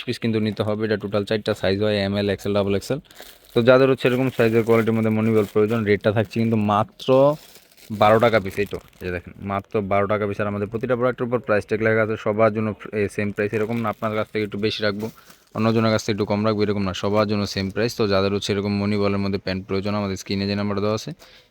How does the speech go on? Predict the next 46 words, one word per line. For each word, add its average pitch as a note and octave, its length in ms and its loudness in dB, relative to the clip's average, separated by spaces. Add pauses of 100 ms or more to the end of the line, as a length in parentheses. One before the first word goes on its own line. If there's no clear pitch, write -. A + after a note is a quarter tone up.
(140)
এই A#2+ 100 0
নাম্বার C3 220 4
কিন্তু B2+ 200 0
যোগাযোগ A#2+ 280 4
করে A#2+ 160 2
সারা G#2+ 220 2
বাংলাদেশে A2 380 -2
পণ্য G2+ 140 -4 (100)
নিতে G2 160 -8
পারবেন। F#2 220 -10 (400)
এই A2+ 120 -2
যে B2 60 6 (120)
পরবর্তীতে C3 400 2
নিয়ে C3 120 2
আসলাম B2+ 240 0
হচ্ছে - 140 -2 (140)
লোটো, A#2+ 240 2 (100)
যেটা A#2+ 160 6
হচ্ছে A#2 180 2
ভাই G#2+ 180 6
ভাইরাল A2+ 360 6
একটি A2+ 120 -4 (100)
প্রোডাক্ট, G#2 260 2 (100)
লোটো G#2 260 0
প্যান্ট, A#2+ 200 4 (180)
যেটা A2+ 260 4
আপনারা A2+ 200 2 (100)
সবাই A2 260 4
জানেন, A2 240 0
তিন C3 160 -2
সাইজের B2 260 0 (440)
লোটো A2 320 -4
প্যান্ট। B2 200 -2 (180)
এই G2+ 80 -6
যে F#2+ 140 -2
দেখেন F#2+ 200 -8 (480)
এটাও G#2 260 -2
কিন্তু A2 180 0
আপনার A#2 200 -2
তিনটা D#3+ 240 4
সাইজ, G2 200 2
এটা G#2+ 200 2
সবচেয়ে G#2+ 240 -2
বড় A2 120 2
সাইজ, A2 160 -4
এটা G#2+ 100 -2